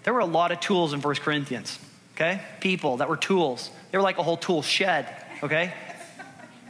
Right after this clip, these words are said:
And yet God's grace was so abundant.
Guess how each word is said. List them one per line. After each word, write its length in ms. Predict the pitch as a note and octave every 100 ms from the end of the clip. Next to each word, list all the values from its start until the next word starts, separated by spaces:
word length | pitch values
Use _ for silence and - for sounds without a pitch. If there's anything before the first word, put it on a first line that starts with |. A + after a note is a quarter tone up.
| -
And 160 | C#3+ C#3+
yet 260 | D#3 F3 D#3+
God's 300 | D3 C#3+ -
grace 680 | C3+ D3 C3+ B2 - - - - -
was 120 | B2
so 180 | - C3
abundant. 500 | B2 B2 A#2+ A2